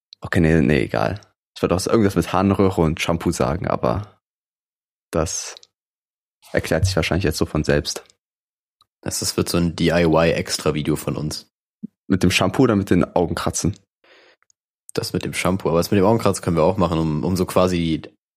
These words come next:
Speaker 2: zuerst so anzulocken und dann einfach so richtig die Erwartungshaltung zu brechen. Und den, und die Psyche hinter den Personen auch noch zu brechen.
Speaker 1: Ja.
Speaker 2: <laughs>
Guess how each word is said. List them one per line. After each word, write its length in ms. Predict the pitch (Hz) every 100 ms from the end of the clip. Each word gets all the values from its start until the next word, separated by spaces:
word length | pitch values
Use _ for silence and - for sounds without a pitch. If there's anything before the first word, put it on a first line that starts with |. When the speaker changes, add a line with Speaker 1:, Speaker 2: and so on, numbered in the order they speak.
| -
Speaker 2:
zuerst 320 | - 71 -
so 80 | -
anzulocken 560 | 104 123 - 117 120 104
und 100 | 117
dann 120 | 135
einfach 260 | 120 104 98
so 160 | 95
richtig 360 | 90 104 101 98
die 160 | 87
Erwartungshaltung 800 | 82 - 92 90 113 131 92 95 90
zu 240 | 95 82
brechen. 480 | 98 78 - 82 - - _ - -
Und 220 | 220 214 107
den, 140 | 101
und 200 | 127 120
die 60 | 117
Psyche 420 | - 151 165 127
hinter 240 | 127 123
den 120 | 107
Personen 460 | 107 107 104 113 -
auch 200 | 107 98
noch 180 | 92 -
zu 220 | 95 -
brechen. 580 | - 92 - 87 98 - -
Speaker 1:
Ja. 280 | 98 110
Speaker 2:
<laughs> 60 | 110